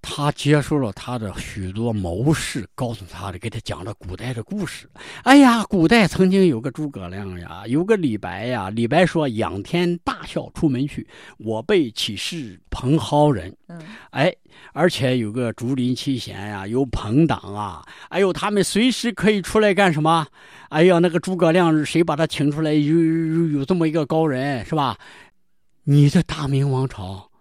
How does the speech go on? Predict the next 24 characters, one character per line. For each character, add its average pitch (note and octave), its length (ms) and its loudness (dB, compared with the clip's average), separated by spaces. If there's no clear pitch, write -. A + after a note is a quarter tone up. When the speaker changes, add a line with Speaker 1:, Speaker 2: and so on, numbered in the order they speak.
Speaker 1:
就 - 120 -12
完 - 240 -14
蛋 - 100 -12
了。 - 40 -20
那 G#3+ 180 -2
怎 - 120 -8
么 G#2+ 100 -8
办？ A#2+ 160 -10
怎 - 140 -12
么 - 180 -12
办？ A#2+ 120 -8
消 B2+ 280 -4
灭 C3 220 0
他 - 120 -18
们， - 200 -20
把 - 140 -6
他 - 100 -14
们 G#2+ 220 -6
列 A#2 240 0
为 G#2 100 -4
一 G#2+ 120 -4
种 F2 280 -14
罪 C4 280 -2
名。 - 220 -12